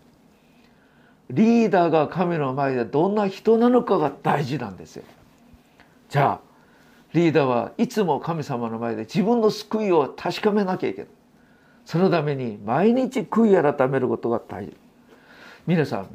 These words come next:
悔い改めることは、今まで行く道を取り、で、これ、えっと、何ですか？何と言うんですか？行く道から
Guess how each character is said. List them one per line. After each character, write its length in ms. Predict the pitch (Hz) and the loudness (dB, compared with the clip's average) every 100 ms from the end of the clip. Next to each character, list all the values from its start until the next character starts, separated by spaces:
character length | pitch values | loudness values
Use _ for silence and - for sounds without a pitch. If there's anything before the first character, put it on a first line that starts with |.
| - | -14
悔 240 | - 240 294 | 0 2 4
い 320 | 196 120 123 | 2 0 -4
改 120 | 120 | -4
め 100 | 127 | -4
る 140 | 120 107 | -6 -8
こ 100 | 98 | -10
と 160 | - | -4
は、 280 | 156 170 95 - - - - | -2 -2 -4 -8 -20 -20 -14
今 260 | - 185 214 | 0 2 4
ま 160 | 233 233 | 4 4
で 160 | 202 | 2
行 100 | 160 - 202 | 0 -2 0
く 40 | |
道 440 | 175 160 - 196 185 | 0 -2 0 2 2
を 80 | 139 | 2
取 300 | - 170 196 | -2 -2 0
り、 100 | 214 - _ _ _ _ - - | -2 -10 _ _ _ _ -20 -2
で、 160 | 135 123 - - | 0 0 -4 -14
こ 100 | - | -8
れ、 140 | 135 107 - _ _ _ _ _ _ - | -6 -6 -8 _ _ _ _ _ _ -12
え 60 | |
っ 20 | |
と、 140 | - - | -10 -10
何 180 | 110 107 | -10 -12
で 80 | |
す 100 | 80 | -14
か？ 80 | - - - - | -18 -20 -20 -16
何 200 | 110 151 | -14 -12
と 100 | 101 | -12
言 80 | |
う 40 | - | -14
ん 40 | |
で 80 | - | -16
す 80 | - | -20
か？ 60 | _ _ - - - - - - | _ _ -20 -20 -20 -20 -20 -4
行 160 | 180 | -2
く 180 | - 240 | 2 2
道 240 | 208 - 202 | 4 2 0
か 140 | 214 | 2
ら 280 | 202 120 - | 4 2 -2